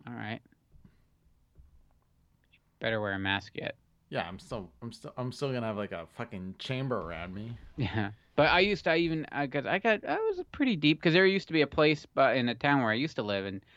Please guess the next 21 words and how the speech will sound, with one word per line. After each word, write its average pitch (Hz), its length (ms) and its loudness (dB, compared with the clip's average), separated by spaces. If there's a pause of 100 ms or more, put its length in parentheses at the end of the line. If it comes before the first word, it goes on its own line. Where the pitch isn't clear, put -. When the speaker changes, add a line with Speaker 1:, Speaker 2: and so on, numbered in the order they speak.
(220)
Speaker 1:
you 120 100 -6
can 113 280 0
customize 117 640 2
stuff, 120 380 2
and 110 120 -2
I 113 120 0
would 104 160 -4 (140)
rig 113 280 -4
mine 113 240 2
out 110 260 0
and 107 120 -6
do 110 100 0
all 107 120 4
kinds 107 300 -2
of 104 60 -4
little 107 280 -2
stuff - 360 -2
to 107 180 -2
it 107 140 4
and, - 280 -6 (1200)
uh, - 280 -12